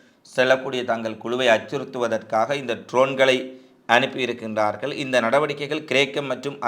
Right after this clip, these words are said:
ஐரோப்பிய ஒன்றியம் ஸ்டேலின் சார்பாக கண்காணிப்பை மேற்கொள்வதா என்பது குறித்த கடுமையான கவலைகளை எழுப்புகின்றது என அவர்கள் தெரிவித்திருப்பதுடன், இந்த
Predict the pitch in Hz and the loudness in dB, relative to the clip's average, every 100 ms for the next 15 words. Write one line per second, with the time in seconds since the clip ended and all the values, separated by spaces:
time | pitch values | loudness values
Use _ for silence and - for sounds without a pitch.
0 | 117 151 160 160 131 113 104 101 117 147 | 2 2 -2 -4 -6 -6 -6 -4 -4 -4
1 | - - _ _ - 135 165 175 170 - | -12 -20 _ _ 0 4 6 2 -4 -4
2 | - 123 123 120 139 131 120 127 135 127 | 6 6 6 2 0 2 4 6 4 2
3 | 127 117 113 120 120 113 113 107 104 104 | -6 -6 -6 -4 -2 0 2 0 -2 -8
4 | 101 110 107 131 139 - - _ _ - | -8 -8 -4 0 0 -2 -18 _ _ 2
5 | 117 127 135 131 - 107 123 147 147 131 | 2 4 2 0 2 4 4 2 0 0
6 | 113 117 110 110 107 107 104 95 104 104 | -2 -6 -8 -8 -6 -6 -8 -8 -12 -8
7 | 113 113 104 98 92 101 123 - _ _ | -8 -10 -14 -14 -10 -10 -10 -16 _ _
8 | _ _ 117 135 | _ _ -4 2